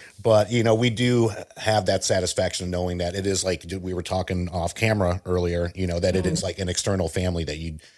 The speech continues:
Speaker 1: adopt over the years. And, uh, it's just, it's, it's great. <laughs>
Speaker 2: So I have a guy who comes in to my family's bar. His name is Mo.
Speaker 1: Mm-hmm.
Speaker 2: We, he and I, he's my eighty-three-year-old best friend is how I describe him.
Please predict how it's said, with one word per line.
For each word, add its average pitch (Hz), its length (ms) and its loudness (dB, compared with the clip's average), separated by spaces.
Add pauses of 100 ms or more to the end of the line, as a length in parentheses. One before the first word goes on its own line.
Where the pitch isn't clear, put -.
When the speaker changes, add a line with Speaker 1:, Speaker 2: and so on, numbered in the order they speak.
(120)
Speaker 1:
adopt 104 520 0 (100)
over 104 220 2
the 92 80 -2
years. 87 580 -4 (480)
And, 90 260 2
uh, 87 220 4
it's 90 160 0
just, - 320 0
it's, - 220 -4
it's 87 200 -4
great. 87 320 0 (180)
<laughs> 98 200 2
Speaker 2:
So 214 360 10 (140)
I 202 120 10
have 220 160 8
a 233 60 6
guy 180 360 8
who 185 160 8
comes 175 320 4
in 160 460 4
to 170 280 4
my 160 160 6
family's 156 400 0
bar. 156 180 0
His 156 120 2
name 160 180 4
is 151 100 2
Mo. 143 420 2 (240)
Speaker 1:
Mm-hmm. 87 180 -2
Speaker 2:
We, 95 200 6
he 202 400 4
and 196 80 8
I, 180 200 8
he's 180 320 2
my 185 320 6
eighty-three-year-old 185 840 4
best 147 220 -2
friend 151 200 2
is 139 80 -2
how 135 120 -2
I 139 80 0
describe 143 400 -2
him. - 180 -4